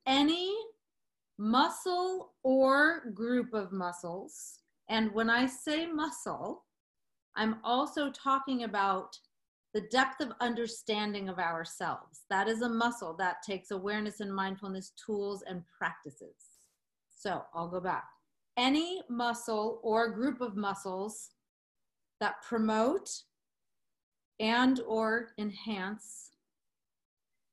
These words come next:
pelvic and or spinal stabilization. And our pelvis and our spine hold us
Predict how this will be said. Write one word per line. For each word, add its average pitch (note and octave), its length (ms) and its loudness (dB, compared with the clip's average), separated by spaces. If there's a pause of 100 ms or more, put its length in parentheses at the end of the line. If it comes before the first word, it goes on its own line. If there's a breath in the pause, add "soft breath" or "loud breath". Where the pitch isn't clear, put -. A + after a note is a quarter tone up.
(280)
pelvic C#4 540 6 (840)
and G#3+ 400 2
or G#3 260 0
spinal C4+ 1040 6 (680)
stabilization. A3 1200 0 (1080)
And G#3+ 280 0 (140)
our G#3+ 220 4
pelvis C4+ 500 6
and D4+ 120 4
our D4+ 140 6
spine A3+ 760 2 (640)
hold C4 440 4
us D4+ 260 4